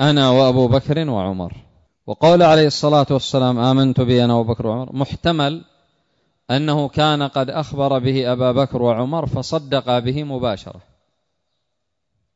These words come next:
ومحتمل أن النبي صلى الله عليه وسلم جزم بإيمانهما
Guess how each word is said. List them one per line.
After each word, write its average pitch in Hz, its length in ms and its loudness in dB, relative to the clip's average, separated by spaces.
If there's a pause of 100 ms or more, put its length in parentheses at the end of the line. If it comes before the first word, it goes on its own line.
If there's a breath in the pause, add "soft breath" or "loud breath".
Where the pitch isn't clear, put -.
(800)
ومحتمل 175 720 2
أن 160 240 0
النبي 151 480 0
صلى 143 260 -2
الله 139 180 0
عليه 131 260 2
وسلم 131 500 -2
جزم 135 600 2 (1000)
بإيمانهما 135 1120 2